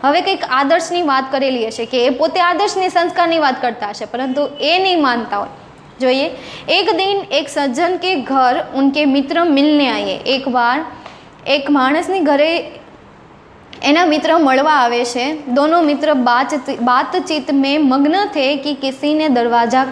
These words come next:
ખટખટાય. અને બંને મિત્રો પોતાની વાતમાં મગ્ન હતા, તલ્લીન હતા અને એટલા જ સમયમાં કોઈએ દરવાજો ખખડાવ્યો. ઉન્હોને ખિડકી સે ઝાંક કર દેખા,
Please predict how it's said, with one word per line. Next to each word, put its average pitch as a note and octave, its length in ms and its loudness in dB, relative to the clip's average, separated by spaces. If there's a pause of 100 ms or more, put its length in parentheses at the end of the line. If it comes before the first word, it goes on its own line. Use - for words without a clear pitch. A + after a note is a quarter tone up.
ખટખટાય. A#3 580 -2 (720)
અને D4 280 4
બંને C#4+ 420 4
મિત્રો E4+ 400 2
પોતાની D4+ 500 2
વાતમાં C4+ 520 2
મગ્ન C#4+ 460 4
હતા, C#4 640 2 (280)
તલ્લીન F4+ 460 2
હતા C4 400 0 (460)
અને C4+ 220 2
એટલા C4+ 380 -2
જ F#4 80 -2
સમયમાં C#4+ 520 2
કોઈએ C4 300 2
દરવાજો B3 640 2 (200)
ખખડાવ્યો. B3 520 0 (400)
ઉન્હોને G4 480 0
ખિડકી E4 440 -2
સે D#4+ 280 2
ઝાંક B3 260 0 (100)
કર D4 160 2
દેખા, A#3+ 540 0